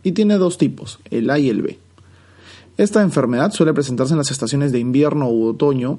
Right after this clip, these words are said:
en zonas templadas y suele haber un gran número de personas infectadas y con la misma condición.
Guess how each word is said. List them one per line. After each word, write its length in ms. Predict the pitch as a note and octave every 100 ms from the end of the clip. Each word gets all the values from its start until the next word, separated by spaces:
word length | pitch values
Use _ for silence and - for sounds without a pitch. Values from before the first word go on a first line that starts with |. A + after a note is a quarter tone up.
| -
en 140 | B2+
zonas 280 | A2+ C#3 C#3+
templadas 680 | A#2 A#2 D#3 D#3+ A#2 D#3 - -
y 80 |
suele 180 | D3 F#3+
haber 160 | G3 F#3+
un 140 | F#3
gran 200 | F#3 G3+
número 260 | G3+ G3+ G3
de 80 | C#3+
personas 420 | - - D#3 D#3
infectadas 680 | B2 G#2+ - F#3+ B3 C4+ -
y 100 | B2+
con 140 | A#2
la 80 | A#2
misma 300 | C3+ C#3+ C3+
condición. 480 | A#2+ - - A#2